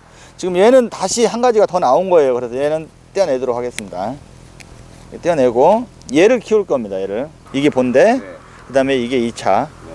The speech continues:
Speaker 2: 네.
Speaker 1: 두 번째 되죠. 그래서 이 두, 두 번째 되고 나머지 이제 두 번째 대에서도 이렇게 겨순이 나오는 것들은 다 따내는 거죠. 이렇게
Speaker 2: 아.
Speaker 1: 따내고 얘도 마찬가지로 겨순이 나오는 거 따내고 얘만 이제 키워내는 겁니다. 얘도 마찬가지 얘만 따내고 얘만 키-, 키우고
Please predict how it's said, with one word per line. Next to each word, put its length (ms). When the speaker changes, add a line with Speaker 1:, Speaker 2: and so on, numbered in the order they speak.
Speaker 2:
네. 80
Speaker 1:
두 120
번째 260
되죠. 400
그래서 240
이 140
두, 160
두 80
번째 160
되고 380
나머지 440
이제 140
두 140
번째 240
대에서도 440
이렇게 240
겨순이 380
나오는 280
것들은 420
다 140
따내는 360
거죠. 200
이렇게 420
Speaker 2:
아. 280
Speaker 1:
따내고 480
얘도 180
마찬가지로 600
겨순이 380
나오는 220
거 60
따내고 540
얘만 300
이제 160
키워내는 460
겁니다. 380
얘도 180
마찬가지 520
얘만 220
따내고 560
얘만 240
키-, 200
키우고 500